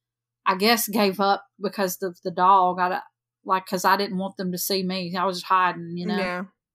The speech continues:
Speaker 1: Um, but I would peek out the window occasionally to see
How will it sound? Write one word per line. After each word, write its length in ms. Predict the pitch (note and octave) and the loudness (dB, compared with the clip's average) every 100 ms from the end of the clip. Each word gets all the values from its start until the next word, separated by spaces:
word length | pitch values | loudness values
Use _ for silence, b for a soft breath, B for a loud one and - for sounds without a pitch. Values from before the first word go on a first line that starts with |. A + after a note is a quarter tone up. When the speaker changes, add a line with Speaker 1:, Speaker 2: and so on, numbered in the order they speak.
| _ | _
Speaker 1:
Um, 560 | G#3 G3+ G3 F#3+ F#3 F3+ _ _ _ _ _ _ _ _ - | 6 6 6 0 -4 -8 _ _ _ _ _ _ _ _ -2
but 160 | G3+ | 6
I 100 | G#3+ | 8
would 160 | G#3 F#3+ | 8 6
peek 240 | B3 A3 G#3+ | 0 2 4
out 180 | G3 - | 4 2
the 60 | |
window 380 | F#3+ G3+ F#3+ F#3 | -2 0 0 -2
occasionally 580 | F3+ G#3 G3 F#3+ F#3 F3+ | -4 -2 -2 -4 -8 -8
to 80 | F3+ | -8
see 420 | - F#3 F3+ | -6 -4 -6